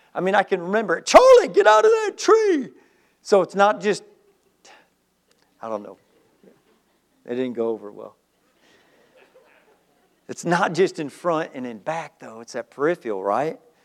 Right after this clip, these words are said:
Okay? So parts of your eye, uh, parts of your eyes work together to allow you to see images, movement,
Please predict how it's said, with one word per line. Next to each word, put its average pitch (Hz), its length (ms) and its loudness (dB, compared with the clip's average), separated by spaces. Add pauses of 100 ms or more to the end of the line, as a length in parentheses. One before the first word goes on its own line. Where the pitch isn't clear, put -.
(420)
Okay? 131 340 -2 (600)
So 147 160 0
parts 180 360 2
of 202 120 -2
your 196 160 2
eye, 135 360 0 (920)
uh, 131 100 2
parts 165 340 2
of 190 80 -6
your 175 140 2
eyes 135 240 0
work 165 260 -2
together 151 420 0
to 143 140 -6
allow 135 240 0
you 160 160 -2
to 127 100 -4
see 202 380 -6
images, 156 720 -6 (580)
movement, 165 640 -2